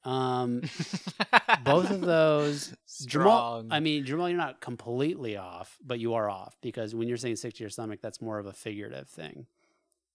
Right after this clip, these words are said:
Speaker 1: Like, sick to your stomach, of course, it has roots. And,
Speaker 2: You know,
Speaker 1: like,
Speaker 2: it could be literal.
Speaker 1: it can be, but usually when you say it, you're just like, you're disgusted. It's not that you're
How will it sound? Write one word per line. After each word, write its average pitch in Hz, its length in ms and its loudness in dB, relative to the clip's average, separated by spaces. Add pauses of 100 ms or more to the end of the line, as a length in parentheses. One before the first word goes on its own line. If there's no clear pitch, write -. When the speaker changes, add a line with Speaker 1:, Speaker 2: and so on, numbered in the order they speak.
(360)
Speaker 1:
Like, 110 200 -14 (380)
sick - 280 -6
to 139 60 -4
your 117 60 -2
stomach, 113 400 -6
of 113 100 -14
course, 117 280 -4
it 110 40 -8
has 101 160 -8
roots. 104 380 -6
And, 151 80 -8
Speaker 2:
You 185 80 -4
know, 247 60 -4
Speaker 1:
like, 240 60 -8
Speaker 2:
it - 40 -14
could 175 140 0
be 135 120 2
literal. 110 600 -2
Speaker 1:
it 139 140 0
can 180 280 4
be, 110 160 0
but 113 380 -4
usually 139 340 0
when 123 100 0
you 117 60 -2
say 113 220 -4
it, 113 60 -6
you're 107 100 -8
just 107 180 -6
like, 101 160 -10 (1120)
you're 123 140 -2
disgusted. - 720 -6 (280)
It's - 140 -12
not 113 200 -4
that 113 180 -12
you're 110 260 -12